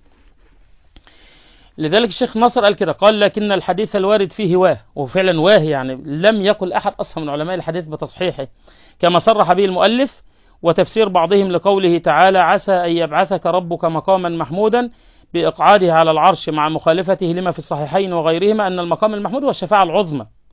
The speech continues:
ده الثابت. مقام المحمود، مقام النبي المحمود المذكور هو الشفاعة العظمى،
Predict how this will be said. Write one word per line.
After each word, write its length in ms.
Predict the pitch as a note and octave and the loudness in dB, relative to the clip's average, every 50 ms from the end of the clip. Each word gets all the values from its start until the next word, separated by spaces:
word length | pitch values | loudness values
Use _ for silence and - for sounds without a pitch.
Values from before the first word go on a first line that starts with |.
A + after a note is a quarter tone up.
| _ _ - - | _ _ -4 0
ده 80 | E3+ | 0
الثابت. 640 | F3+ - - - G#3 F#3+ C3 G2+ - _ - - - _ _ _ _ _ _ - | 0 0 2 2 2 2 2 0 -8 _ -20 -20 -20 _ _ _ _ _ _ -6
مقام 240 | C#3+ B2+ - F#3 F#3 | -6 -2 -2 -2 -2
المحمود، 360 | F3 E3+ E3 C3+ E3+ F#3+ F3+ | -2 -4 -4 -2 -2 -4 -2
مقام 320 | E3+ D#3 - - F#3+ F#3 | -2 -2 0 0 0 0
النبي 200 | F3+ E3+ E3+ F#3 | 0 -4 -4 -4
المحمود 360 | F#3+ F#3 F3 D3 D3 F#3+ G3+ | -4 -4 -4 -4 -4 -4 -6
المذكور 460 | G3 F#3+ F3+ E3+ - - A3 A3+ A#3+ A3+ | -6 -4 -6 -6 -4 -2 0 0 0 2
هو 100 | G3 G#3 | 0 -2
الشفاعة 540 | F3 - F3 D3 F3 G3 G3 G3 G#3+ G#3 _ _ _ _ _ _ _ _ _ - | -2 -4 -6 -2 0 2 2 2 0 -2 _ _ _ _ _ _ _ _ _ 2
العظمى، 540 | F3+ F3 E3+ E3 G#3 G#3 G3 A3+ A3+ A#3+ A#3+ | 2 4 4 2 0 0 2 4 4 4 4